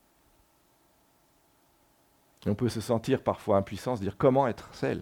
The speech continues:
hein ? Là où il y a de l'injustice, mais, mais ça, ça peut toucher nos, tout le monde, ça, ça peut toucher tout le monde, qu'on soit petit, qu'on soit au lycée, qu'on soit en train de travailler, qu'on soit retraité, qu'on soit habitant dans un quartier, dans un immeuble.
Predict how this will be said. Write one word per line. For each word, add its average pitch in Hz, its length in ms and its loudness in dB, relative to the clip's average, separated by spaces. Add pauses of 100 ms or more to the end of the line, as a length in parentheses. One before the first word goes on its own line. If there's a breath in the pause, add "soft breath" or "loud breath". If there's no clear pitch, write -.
(120)
hein ? - 180 -6 (840 soft breath)
Là 104 120 6
où 104 80 4
il 101 40 4
y - 20 6
a 107 40 6
de 98 60 0
l'injustice, 110 880 0 (840)
mais, 98 200 -2
mais 98 140 0
ça, 104 220 -2
ça 98 140 -4
peut 101 120 -8
toucher 101 300 -6
nos, 95 340 -4 (1300 soft breath)
tout - 100 -6
le 113 80 0
monde, 82 200 -4
ça, - 120 -12
ça 98 140 -8
peut 92 140 -14
toucher 98 260 -12
tout 113 120 -12
le 117 40 -8
monde, 127 140 -6
qu'on 110 120 -10
soit 98 240 -6
petit, - 320 -10
qu'on 101 140 -12
soit 90 380 -6 (520 soft breath)
au 101 60 -6
lycée, 101 420 -6
qu'on 95 160 -12
soit 90 320 -10 (440)
en 82 80 -14
train - 160 -10
de 82 80 -10
travailler, 92 580 -6
qu'on 87 120 -16
soit 80 260 -14
retraité, 95 600 -10 (720 loud breath)
qu'on 90 120 -12
soit - 180 -6
habitant 92 380 -4
dans 101 100 0
un 95 100 0
quartier, 104 380 -6
dans 95 180 -4
un 90 120 -4
immeuble. 101 440 -2